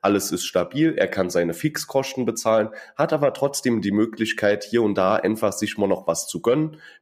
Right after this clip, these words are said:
weil er halt nicht mehr arbeiten geht. Das muss man auch im Hinterkopf betrachten. Ihr seid normalerweise acht Stunden auf der Arbeit. Jetzt, äh, je nach Krankheitszustand, ja, ist es dann halt leider nicht möglich, dass man die acht Stunden noch so füllt wie vorher, aber ihr werdet trotzdem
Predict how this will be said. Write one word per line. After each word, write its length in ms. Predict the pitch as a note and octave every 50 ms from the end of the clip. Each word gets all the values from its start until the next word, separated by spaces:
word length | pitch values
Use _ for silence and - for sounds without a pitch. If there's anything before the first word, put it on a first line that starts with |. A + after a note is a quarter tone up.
| _
weil 200 | - G2 A#2 D#3
er 180 | D#3 D3 C#3+ G#2+
halt 240 | F#2+ F#2+ F2+ F#2 -
nicht 120 | F#2+ F2
mehr 160 | F2+ F2 D2
arbeiten 480 | - E2 D#2 - D#2+ D#2+ D#2 - D#2 D2+
geht. 260 | - D2+ D2+ - - _ _ _ _ _ _ -
Das 200 | - G2 - -
muss 180 | C#3 C#3 - -
man 100 | B2 -
auch 180 | G#2 D3+ E3 D3
im 80 | C3
Hinterkopf 500 | B2 D3+ F3 F3+ D#3+ - - G#2+ - -
betrachten. 560 | - - - - - D#2 D2 - - - D2+ - - - - -
Ihr 140 | - G2+ G2+
seid 320 | - G#2+ G#2+ G2+ G#2 - -
normalerweise 680 | F#2+ G2+ G2 F#2+ G2 A#2 B2+ A#2+ G#2+ G#2+ G2+ G2+ - -
acht 220 | - - - -
Stunden 320 | - - - - A2+ A2+ D#2+
auf 160 | D2+ - -
der 160 | - - -
Arbeit. 440 | G#2+ C3 - - E2+ C#2 - - _ _ _ _ _ _ _ _ _ _ _ _ _ _
Jetzt, 300 | - G2 F#2+ F#2+ - -
äh, 40 | G2+
je 200 | F2+ E2+ G2 A2+
nach 420 | A2 G2+ F2 F2 F2 - - - -
Krankheitszustand, 1120 | - - F2 G2 A#2+ A#2 G#2+ F#2+ F#2 F#2 - - - - F#2 F2 - - - D#2+ D#2+ D#2
ja, 100 | - F2+
ist 180 | F#2 D2+ F#2+ F#2
es 140 | F#2 F2+ -
dann 200 | - F2+ F2+ F2+
halt 180 | F2+ E2 -
leider 260 | F2 F2 F2 E2+ F#2 F2
nicht 220 | E2+ F2 E2 -
möglich, 440 | F#2+ G2 A2+ A#2 A2+ - F#2 - -
dass 180 | - E2 -
man 140 | - F2 E2+
die 160 | E2+ F#2+ F#2
acht 220 | - F2 F2+ - -
Stunden 280 | - - G2 F2+ F#2
noch 120 | F2+ E2+ E2
so 200 | - - G2+ F2+
füllt 320 | - - G#2 F#2 F2+ -
wie 80 | - D#2+
vorher, 540 | - - A2 A#2+ D#3 C#3 G2 F#2+ A2 - - - - - - - -
aber 200 | - F#2 F2+ A2+
ihr 200 | G#2 - F#2+ F#2+
werdet 280 | F2+ G2 F#2+ F#2 F2 -
trotzdem 640 | - - E2+ E2+ - - - - G2+ A2 A#2 A2